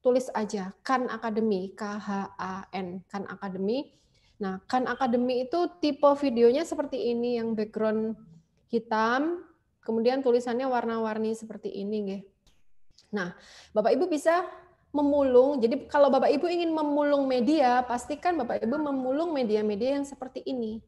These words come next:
yang visually attractive ya. Cluenya yang pertama, visually attractive. Nah, yang kedua, kadang Bapak Ibu ingin membuat media sendiri, karena kendalanya kalau di perguruan tinggi itu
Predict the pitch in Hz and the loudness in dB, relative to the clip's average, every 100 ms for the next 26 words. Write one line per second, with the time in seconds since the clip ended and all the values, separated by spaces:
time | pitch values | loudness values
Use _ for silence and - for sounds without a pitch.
0 | - 262 320 320 - 240 233 220 240 294 | -8 -6 -6 -12 -12 -8 -4 -2 -2 -4
1 | - _ _ _ - - - 208 214 202 | -8 _ _ _ -20 -20 -18 -12 -12 -8
2 | 254 254 202 180 190 - - _ _ _ | -6 -6 -8 -8 -10 -16 -20 _ _ _
3 | _ _ _ _ 226 226 233 240 233 226 | _ _ _ _ 0 2 2 0 -4 -6
4 | 233 240 277 285 240 226 214 233 202 196 | -8 -6 -4 -2 -4 -4 -4 -4 -6 -10
5 | - - - - _ _ _ _ _ _ | -10 -14 -16 -18 _ _ _ _ _ _
6 | - 190 285 349 285 262 220 180 180 - | -10 -4 -2 0 2 4 4 4 -2 -12
7 | - 262 330 381 302 277 285 370 320 330 | -6 0 4 4 6 4 4 2 4 4
8 | 370 392 - - - - 285 269 285 320 | 4 2 0 -10 -8 2 4 6 6 6
9 | - - - 294 269 262 262 254 226 220 | 0 -8 -2 2 4 4 2 0 2 2
10 | 233 208 208 - 240 311 320 285 240 269 | 4 2 0 -4 -4 -2 0 2 2 0
11 | 294 208 196 214 233 233 226 233 240 240 | -2 -2 -4 -8 -4 0 0 0 2 0
12 | 240 - _ _ _ - 214 233 220 220 | -2 -8 _ _ _ -6 0 2 4 2
13 | 226 285 240 196 196 233 269 - 349 359 | 0 0 0 0 0 -2 -6 -6 -2 -2
14 | 359 | -4